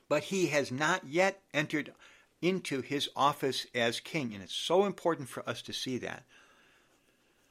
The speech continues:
So what do I mean by saying that Jesus is the once and future king? Well, just very briefly,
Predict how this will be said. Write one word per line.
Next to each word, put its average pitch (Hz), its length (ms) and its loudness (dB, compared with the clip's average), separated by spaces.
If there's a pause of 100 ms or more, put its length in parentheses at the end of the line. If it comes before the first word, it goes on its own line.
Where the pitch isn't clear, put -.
(880)
So 156 480 2 (160)
what 226 160 4
do 208 80 6
I 175 100 8
mean 156 220 0
by 107 140 0
saying 95 400 -6
that 95 120 -10
Jesus 120 480 -2
is 98 520 -8 (240)
the 107 100 -4
once 120 340 0
and 107 80 -10
future - 320 -8
king? 80 340 -12 (1300)
Well, 135 200 6
just 220 240 2
very 175 180 0
briefly, 123 500 -4